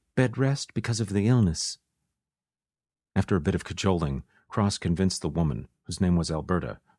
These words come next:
to let Cross into the house. The house was small, but ornately finished.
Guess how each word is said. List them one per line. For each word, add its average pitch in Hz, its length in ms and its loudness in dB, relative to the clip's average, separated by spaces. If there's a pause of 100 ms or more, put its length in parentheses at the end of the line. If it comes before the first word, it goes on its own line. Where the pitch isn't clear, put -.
(100)
to - 80 -8
let 92 180 -2
Cross 85 380 -2
into 73 160 -2
the 71 120 -8
house. - 520 -8 (580)
The - 60 -6
house 120 240 0
was 92 120 -4
small, 69 480 0 (200)
but 85 120 -4
ornately 95 440 2
finished. - 560 -6